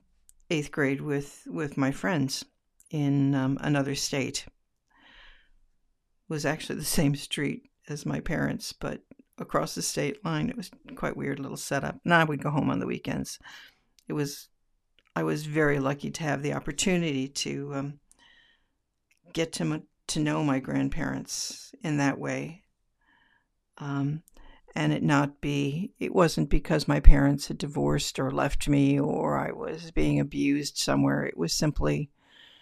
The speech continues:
as an arrangement so that I could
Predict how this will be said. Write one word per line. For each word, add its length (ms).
as 160
an 100
arrangement 720
so 260
that 160
I 160
could 540